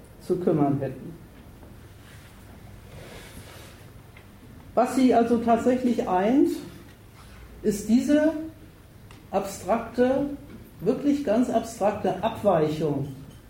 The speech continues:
der politischen Herrschaft von ihrem Recht als Deutsche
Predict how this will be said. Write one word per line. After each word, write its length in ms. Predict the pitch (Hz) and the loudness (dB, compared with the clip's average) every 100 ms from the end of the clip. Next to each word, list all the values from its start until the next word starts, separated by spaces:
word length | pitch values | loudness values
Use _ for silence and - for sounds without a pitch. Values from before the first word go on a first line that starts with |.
| - - - - - | -20 -20 -20 -20 -2
der 80 | 196 | 0
politischen 580 | 196 214 233 247 - 220 | 4 4 6 4 2 2
Herrschaft 720 | 196 190 226 - 240 247 247 - - - - - - - - | 2 4 2 2 -2 -2 -8 -16 -18 -20 -20 -20 -20 -20 0
von 260 | 214 202 202 | 2 4 4
ihrem 360 | 240 240 233 | 4 6 4
Recht 500 | 185 208 226 - - - | 6 4 2 -6 -14 -8
als 280 | 180 170 - | -4 -4 0
Deutsche 560 | 170 185 208 - 247 | 2 4 2 0 -2